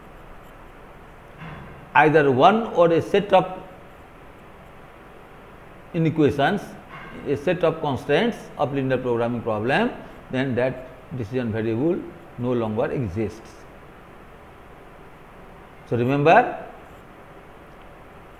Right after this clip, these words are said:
only those decision variables which are able to satisfy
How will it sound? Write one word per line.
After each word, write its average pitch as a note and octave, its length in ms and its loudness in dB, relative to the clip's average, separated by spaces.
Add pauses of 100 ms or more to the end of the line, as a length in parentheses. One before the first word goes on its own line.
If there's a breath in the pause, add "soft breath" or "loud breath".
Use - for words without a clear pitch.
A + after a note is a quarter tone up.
(120)
only E3+ 280 2
those G#3 320 12
decision G3+ 400 4
variables D#3+ 600 8
which E3+ 160 0
are F3+ 140 8
able G3 240 2
to A3 180 0
satisfy F3+ 1040 10